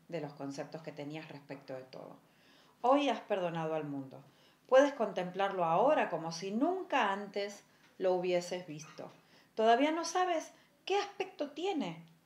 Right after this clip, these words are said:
Simplemente estás esperando a que se te muestre. Mientras esperas, repite varias veces lentamente y con absoluta paciencia: "La luz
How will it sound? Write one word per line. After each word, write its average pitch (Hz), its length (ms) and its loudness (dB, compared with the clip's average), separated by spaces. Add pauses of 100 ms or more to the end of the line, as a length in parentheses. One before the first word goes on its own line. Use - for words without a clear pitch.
(260)
Simplemente 302 640 2
estás 285 240 -4
esperando 208 720 0
a 147 60 -6
que 156 100 -10
se 160 120 -10
te 156 140 -8
muestre. 143 540 -12 (540)
Mientras 185 440 -4
esperas, 277 540 -2 (420)
repite 233 600 0
varias 202 480 0
veces 196 380 -4
lentamente 233 1120 0 (460)
y 202 100 -10
con 175 180 0
absoluta 175 640 -4
paciencia: 139 680 -10 (520)
"La 175 180 0
luz 214 500 -2